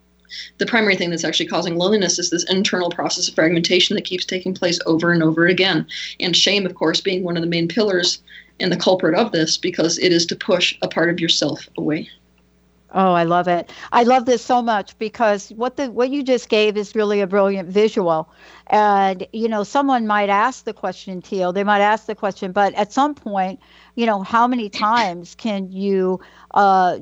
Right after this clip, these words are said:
Speaker 2: do this separation? How many times can you literally take, uh, it, I wanna call it it for a moment, and, uh, take that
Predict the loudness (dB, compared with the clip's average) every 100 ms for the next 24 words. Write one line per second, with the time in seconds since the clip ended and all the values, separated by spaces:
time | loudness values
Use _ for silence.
0 | -10 -2 0 0 2 0 0 -2 -2 -2
1 | -2 -2 -4 -4 -2 2 2 2 -2 -4
2 | 0 2 2 -2 -6 -4 -2 -2 0 2
3 | 4 4 2 0 0 2 2 2 -4 _
4 | -20 -20 _ 2 4 2 _ 2 2 -4
5 | -2 0 -2 -2 -2 -2 0 0 0 _
6 | -6 -2 -4 -2 -2 -4 -10 -20 _ 0
7 | 4 6 4 0 -6 -14 -8 0 2 2
8 | 2 0 -2 -8 -4 -4 0 0 0